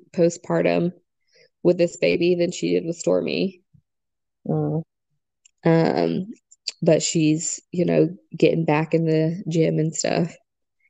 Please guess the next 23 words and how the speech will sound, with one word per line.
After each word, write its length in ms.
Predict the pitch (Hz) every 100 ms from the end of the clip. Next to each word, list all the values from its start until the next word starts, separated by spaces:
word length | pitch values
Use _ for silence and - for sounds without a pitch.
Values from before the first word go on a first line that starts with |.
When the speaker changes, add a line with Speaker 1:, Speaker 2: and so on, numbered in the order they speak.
| _ _ _ _ _ _ _ _
Speaker 1:
So 160 | - 196
that's 300 | 165 - -
news 220 | 180 175
for 140 | - 185
her. 560 | 185 160 170 185 - -
Uh, 240 | 170 156
also, 920 | 165 170 190 190 175 175 175 175 175 - -
Kourtney 800 | - 185 175 185 180 180 175 -
and, 800 | 165 170 165 165 165 165 165 165 175 - _ -
uh, 240 | 165 160
Travis 520 | 160 170 160 165 170 -
apparently 480 | - 165 170 87 -
are 120 | 165
talking 440 | 170 160 - 165
about 320 | - 82 -
having 720 | 170 82 85 85 - - 170 - _ _ _ -
a 60 | 170
child 380 | 160 160 -
together, 460 | - 170 - - 196 190 _ -
and 260 | 165 160 -
it's 300 | 160 156 -
gonna 220 | 156 156
be 480 | 156 156 151 156 165